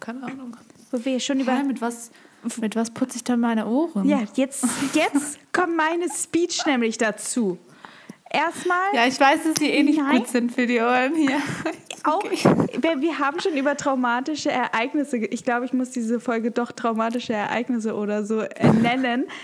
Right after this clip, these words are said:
Speaker 2: weil
Speaker 1: Wir reden jetzt schon eine halbe Stunde
Speaker 2: Genau.
Speaker 1: über
Speaker 2: <laughs> Vielleicht, vielleicht ist es, hat die Fa-, Folge sich geändert und es ist, geht über
Speaker 1: Ja, ich
Speaker 2: traumatische
Speaker 1: glaube
Speaker 2: Ereignisse.
Speaker 1: auch, ja.
Speaker 2: Und zwar, äh, habe ich eins mit,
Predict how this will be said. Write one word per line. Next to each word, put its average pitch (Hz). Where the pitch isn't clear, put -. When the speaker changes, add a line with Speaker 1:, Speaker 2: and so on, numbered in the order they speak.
Speaker 2:
weil 247
Speaker 1:
Wir 247
reden 269
jetzt 320
schon 302
eine 285
halbe 311
Stunde 339
Speaker 2:
Genau. 370
Speaker 1:
über 381
Speaker 2:
<laughs> -
Vielleicht, 349
vielleicht 349
ist 370
es, 302
hat 294
die 285
Fa-, 285
Folge 294
sich 277
geändert 269
und 254
es 254
ist, 247
geht 254
über 254
Speaker 1:
Ja, 240
ich 226
Speaker 2:
traumatische 240
Speaker 1:
glaube 214
Speaker 2:
Ereignisse. 196
Speaker 1:
auch, -
ja. 240
Speaker 2:
Und 269
zwar, 269
äh, 240
habe 269
ich -
eins 247
mit, 269